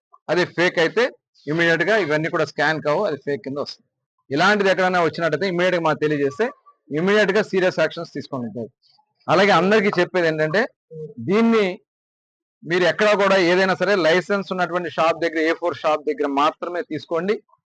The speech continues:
అంతేగాని బయట ఎక్కడన్నా తీసుకుంటే మటుకి చాలా సీరియస్ గా యాక్షన్స్ ఉంటాయి. తీసుకున్న వాళ్ళకి గానీ, అమ్మిన వాళ్ళకి గానీ చాలా సీరియస్ గా యాక్షన్స్ ఉంటాయి.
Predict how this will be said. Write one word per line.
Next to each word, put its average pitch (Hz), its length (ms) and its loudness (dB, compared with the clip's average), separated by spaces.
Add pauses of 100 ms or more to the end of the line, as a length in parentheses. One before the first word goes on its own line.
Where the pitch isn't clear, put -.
(420)
అంతేగాని 196 600 2
బయట 165 380 2
ఎక్కడన్నా 175 380 0
తీసుకుంటే 160 480 -4
మటుకి 156 440 -4 (200)
చాలా 156 160 2
సీరియస్ 156 320 -2
గా 147 80 0
యాక్షన్స్ 131 360 -6
ఉంటాయి. - 200 -20 (680)
తీసుకున్న 185 320 -2
వాళ్ళకి 185 260 4
గానీ, 196 120 2
అమ్మిన 190 280 2
వాళ్ళకి 180 280 4
గానీ 208 260 0 (440)
చాలా 185 220 4
సీరియస్ 180 340 0
గా 170 100 4
యాక్షన్స్ 160 360 -2
ఉంటాయి. 208 280 0